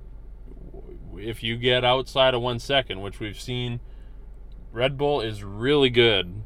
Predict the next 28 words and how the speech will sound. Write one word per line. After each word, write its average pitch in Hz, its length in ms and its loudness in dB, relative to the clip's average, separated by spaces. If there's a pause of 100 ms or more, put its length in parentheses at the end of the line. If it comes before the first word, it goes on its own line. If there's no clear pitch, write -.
(640)
with 110 240 -4
higher 113 380 6
downforce 110 600 0
circuits, - 720 -4 (840)
whereas 110 320 0
Mercedes, 120 680 4
like, 101 180 -2
you 104 60 -8
think 107 160 -4
about 104 240 0
back 107 240 6
at 107 100 -2
Baku, 160 500 4
they 104 480 0
weren't 117 340 -2 (320)
all 120 320 2
that 117 260 2
successful 117 640 -4
in 113 80 -4
that 104 200 -2
twisty 123 340 -4
middle 123 260 -2
sector 98 480 -4 (800)
of 104 160 -6
that 139 240 4
street 110 340 -6
circuit. 95 400 -6 (640)
So 107 460 0